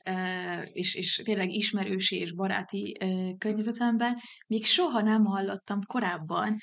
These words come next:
annyiszor fiataloktól azt, hogy ők kiégtek. Tehát olyan, ö,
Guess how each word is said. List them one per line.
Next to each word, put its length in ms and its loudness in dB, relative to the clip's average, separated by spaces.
annyiszor 600 4
fiataloktól 680 -6
azt, 200 -6
hogy 120 -2
ők 140 -2
kiégtek. 720 -8
Tehát 300 -4
olyan, 440 4
ö, 140 2